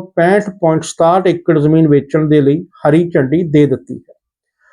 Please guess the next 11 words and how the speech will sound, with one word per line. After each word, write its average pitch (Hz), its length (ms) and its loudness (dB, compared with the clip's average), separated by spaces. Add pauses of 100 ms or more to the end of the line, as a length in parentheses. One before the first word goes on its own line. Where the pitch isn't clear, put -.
(200)
ਬੋਰਡ 180 300 2
ਨੇ 220 160 0
ਇਹ 196 140 0
ਫੈਸਲਾ 180 720 0
ਏਜੰਡਾ 160 400 2
ਨੰਬਰ 170 300 -2
ਤਿੰਨ 175 380 0
ਤਹਿਤ 151 300 2 (200)
ਇੱਕੀ 190 400 -4
ਨਵੰਬਰ 156 520 0
ਦੋ 143 240 0